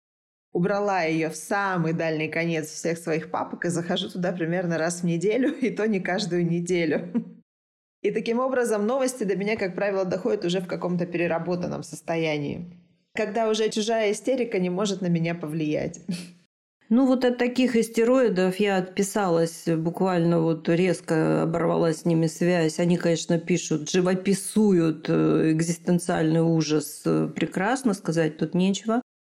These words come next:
Speaker 2: Они под это заточены, но они не помогают справляться. Они, наоборот, вызывают вот это вот состояние паники или предпороговой паники, когда кажется, что нет, надо еще что-то узнать, чтобы вот точно этого не случилось. Нет, надо еще что-то узнать. Кто-нибудь щас скажет, что это не так.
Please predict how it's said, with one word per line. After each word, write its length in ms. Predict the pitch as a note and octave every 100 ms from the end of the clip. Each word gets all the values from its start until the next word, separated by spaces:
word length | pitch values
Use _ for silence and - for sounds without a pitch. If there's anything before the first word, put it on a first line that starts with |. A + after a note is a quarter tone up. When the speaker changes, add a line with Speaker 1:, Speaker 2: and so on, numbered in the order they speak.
| _
Speaker 2:
Они 300 | E3 F3 F3
под 200 | E3+ E3+
это 220 | F3 -
заточены, 800 | D#3+ E3+ E3 G3+ A#3 B3+ A#3+ A#3
но 480 | A3+ G#3 F#3+ A3 A#3+
они 460 | A#3+ F3+ F#3+ G3+ A#3
не 300 | G3+ F#3+ G#3+
помогают 880 | G#3+ F#3 F3 E3+ E3 F3+ G3 G3+ G3+
справляться. 880 | - - E3 F3+ F#3 F#3 - D#3 D3+
Они, 280 | E3 F3+
наоборот, 760 | F3+ E3+ E3+ E3+ E3+ F#3 A3 A3
вызывают 720 | E3+ E3+ E3 E3+ F3+ F3 E3+
вот 180 | E3 D#3+
это 240 | F3+ -
вот 280 | D#3+ D#3 D#3 -
состояние 800 | F3 - F3+ F3+ G3 F#3+ F3 E3
паники 560 | E3 F#3 G#3 F3+ -
или 300 | E3+ D#3+ D#3+
предпороговой 1040 | D#3+ F3+ F#3 F3+ - E3 E3+ F#3 F3+ E3+ D#3+
паники, 600 | E3 E3 E3 D#3+ D#3 D#3
когда 360 | D#3 E3 E3
кажется, 480 | E3 F3+ F3 E3+ -
что 260 | D#3 - E3+
нет, 300 | F#3+ G3 G3
надо 220 | F3+ E3+
еще 280 | F3+ - F#3
что-то 360 | - E3+ E3
узнать, 360 | E3 E3+ F#3+ G#3+
чтобы 380 | G#3 F#3 E3 E3+
вот 260 | D#3+ E3+
точно 360 | - G3+ G3+ F#3
этого 300 | E3+ E3 D#3+
не 120 | E3
случилось. 500 | D#3+ E3 E3 E3 D#3+
Нет, 260 | F3+ F#3+ F#3
надо 260 | F3 F3
еще 260 | F3 E3+ -
что-то 320 | - E3 E3
узнать. 240 | E3 F3+ G3
Кто-нибудь 420 | G3 G3 E3+ F3
щас 180 | F3+ E3+
скажет, 400 | - F#3+ - -
что 160 | -
это 220 | E3+ E3+ E3+
не 140 | E3+
так. 380 | E3 D#3+ D3+